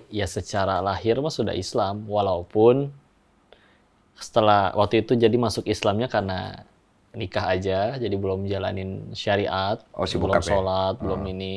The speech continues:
Speaker 1: walaupun nyokap mah udah sholat ya, berusaha ngajarin juga. Udah gitu tinggal sama nenek lagi yang Buddha.
Speaker 2: Heeh.
Speaker 1: Walaupun akhirnya setelah dua tahun mereka misah, rumah sendiri,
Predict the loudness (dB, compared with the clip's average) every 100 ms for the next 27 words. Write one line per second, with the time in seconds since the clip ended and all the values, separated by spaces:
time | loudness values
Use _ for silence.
0 | -6 -6 -6 -6 -8 -6 -6 -6 -6 -6
1 | -6 -4 -4 -2 -4 -6 -10 -8 -8 -8
2 | -8 -8 -8 -8 -8 -8 -8 -8 -10 -20
3 | -20 -20 -18 -6 -4 0 0 2 2 2
4 | 2 0 0 -2 -2 -2 -2 0 0 0
5 | 0 -2 -8 -18 -12 -8 -4 -4 -2 -4
6 | -8 -2 0 2 0 0 2 4 4 2
7 | 0 0 2 0 0 0 0 0 -2 -4
8 | -4 -4 -4 -2 0 0 0 -2 -4 -4
9 | -4 -2 0 0 0